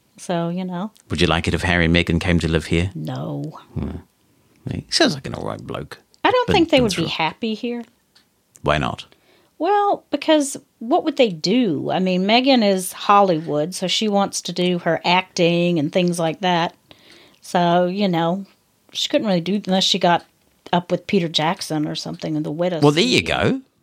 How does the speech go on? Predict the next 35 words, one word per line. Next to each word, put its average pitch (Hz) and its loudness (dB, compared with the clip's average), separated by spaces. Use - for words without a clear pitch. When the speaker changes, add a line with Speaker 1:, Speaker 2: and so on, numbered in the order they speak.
Speaker 2:
She 127 0
could 120 0
live 131 0
in 127 0
Wellywood. 95 0
And 120 4
if 123 2
we 139 4
ever 156 0
get 123 0
round 113 0
to 107 -4
selling 107 2
Mosen 104 0
Towers, 131 -2
they'd 110 2
be 104 -4
quite 85 -2
happy 104 -2
here, 92 0
you 170 -4
know. 202 0
Speaker 1:
No, 196 0
I 190 0
don't 202 -2
think 202 -4
it's 180 -6
good 196 -8
enough 175 -6
for 175 -12
them. 185 -10
Speaker 2:
Of 170 -8
course 453 2
it 98 2
is. 73 -2